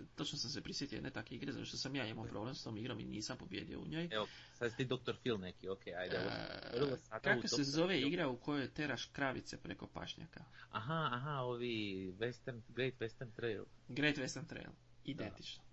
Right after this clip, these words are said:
Speaker 1: Mislim da je to
Speaker 2: A
Speaker 1: identičan problem, samo što, e, ovoga,
Speaker 2: Ne, ne,
Speaker 1: sajt
Speaker 2: ne,
Speaker 1: jednostavniji.
Speaker 2: ja sam tu samo krivo shvatio šta treba kojim redom ići.
Speaker 1: Al, al meni je recimo to Great Western Trail, ovo što si ti rekao kod sajta, znači ti
Speaker 2: Aha,
Speaker 1: uzmeš
Speaker 2: tebi je
Speaker 1: igru,
Speaker 2: to,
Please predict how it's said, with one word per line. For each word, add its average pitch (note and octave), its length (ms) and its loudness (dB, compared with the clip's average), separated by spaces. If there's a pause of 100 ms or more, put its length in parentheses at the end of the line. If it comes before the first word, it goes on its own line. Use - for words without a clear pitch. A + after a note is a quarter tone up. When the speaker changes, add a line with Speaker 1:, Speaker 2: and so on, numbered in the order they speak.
(220)
Speaker 1:
Mislim D3 300 0
da A#2 60 -2
je A#2+ 60 -4
to F3+ 80 2
Speaker 2:
A F3 40 4
Speaker 1:
identičan A#2+ 480 -4
problem, D3 300 4
samo D3 240 0
što, C3+ 320 -2
e, C3+ 140 -6
ovoga, C3 580 -6
Speaker 2:
Ne, - 80 -4
ne, E3+ 100 4
Speaker 1:
sajt D#3+ 180 2
Speaker 2:
ne, D3 80 0
Speaker 1:
jednostavniji. A#2 800 -4
Speaker 2:
ja D#3 100 0
sam D3+ 160 -14
tu E3+ 140 -2
samo D3+ 300 -2
krivo D3 320 0
shvatio B2 400 -4
šta A2+ 180 -6
treba G#2+ 260 -2
kojim G2+ 260 -4
redom F2 280 -2
ići. - 300 -12 (520)
Speaker 1:
Al, E3+ 240 6
al D#3+ 160 6
meni E3+ 420 4
je G3+ 60 8
recimo F#3+ 340 2
to C#3+ 260 6
Great - 240 0
Western - 240 -2
Trail, B2+ 180 2
ovo B2 120 0
što - 140 -4
si - 100 -6
ti A#2 80 -2
rekao A#2 240 -2
kod A2+ 140 -6
sajta, G#2+ 360 -2
znači A#2 240 -4
ti - 120 -2
Speaker 2:
Aha, C#3 100 8
Speaker 1:
uzmeš G3 280 6
Speaker 2:
tebi C#3+ 120 6
je F3+ 40 8
Speaker 1:
igru, A3 180 4
Speaker 2:
to, F3+ 120 0